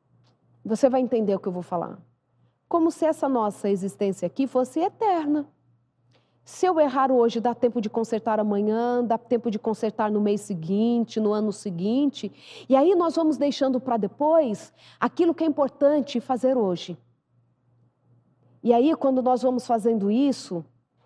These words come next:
a vida começa a perder um pouco o sentido. Faz sentido pra você? Faz sentido pra você? E por isso que nós andamos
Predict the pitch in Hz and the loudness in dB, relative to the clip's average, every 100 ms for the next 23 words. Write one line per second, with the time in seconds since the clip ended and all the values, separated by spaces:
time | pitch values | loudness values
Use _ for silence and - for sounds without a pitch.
0 | _ _ _ _ 220 220 240 240 247 247 | _ _ _ _ -2 0 -2 -2 -2 -2
1 | 240 247 254 220 240 247 240 240 233 247 | -4 0 0 4 2 2 0 -2 -4 -4
2 | 226 247 208 185 180 _ _ _ _ _ | -2 -2 -2 -4 -10 _ _ _ _ _
3 | _ _ _ _ - 240 254 294 247 226 | _ _ _ _ -2 0 0 -2 -2 -2
4 | 214 208 277 226 165 - _ _ _ _ | -4 -2 0 0 -2 -10 _ _ _ _
5 | _ _ _ _ _ _ _ _ _ _ | _ _ _ _ _ _ _ _ _ _
6 | _ _ - 262 254 233 226 214 208 196 | _ _ 0 2 2 -4 -4 -4 -6 -2
7 | - 226 170 - _ _ _ _ _ _ | -2 0 -2 -8 _ _ _ _ _ _
8 | _ _ _ _ _ _ _ _ _ _ | _ _ _ _ _ _ _ _ _ _
9 | _ _ _ _ _ _ _ _ _ _ | _ _ _ _ _ _ _ _ _ _
10 | _ _ _ _ _ _ _ _ _ _ | _ _ _ _ _ _ _ _ _ _
11 | _ _ _ _ _ _ _ 240 269 262 | _ _ _ _ _ _ _ -2 2 0
12 | - 285 262 262 254 240 254 247 - | 0 -2 0 0 0 0 0 -2 -8